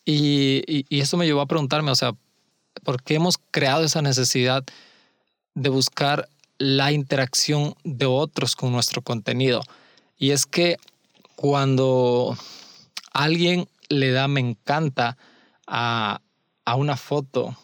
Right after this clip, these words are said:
cuando alguien le da un like a mi foto, eh, en mi cerebro sucede un proceso de liberación de dopamina. Y como les dije, la dopamina está relacionada con la felicidad.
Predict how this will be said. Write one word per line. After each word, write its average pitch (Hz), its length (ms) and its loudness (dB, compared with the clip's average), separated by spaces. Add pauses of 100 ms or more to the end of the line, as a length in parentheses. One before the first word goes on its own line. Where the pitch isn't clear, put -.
cuando 123 260 -4
alguien 135 240 -2
le 127 80 2
da 127 80 0
un 131 140 0
like 135 280 -2
a 131 100 -2
mi 123 120 -2
foto, 127 440 -6 (680)
eh, 120 800 0 (160)
en 139 120 0
mi 135 120 2
cerebro 151 640 0 (160)
sucede 147 500 0
un 156 140 -2
proceso 139 540 0
de 139 120 2
liberación 123 640 2
de 127 80 0
dopamina. 123 600 -2 (640)
Y 131 120 -4
como 143 180 0
les 131 140 2
dije, 147 240 0
la 135 80 2
dopamina 131 360 0
está 135 200 -4
relacionada 127 540 0
con 131 160 -4
la 117 100 -2
felicidad. 120 560 -4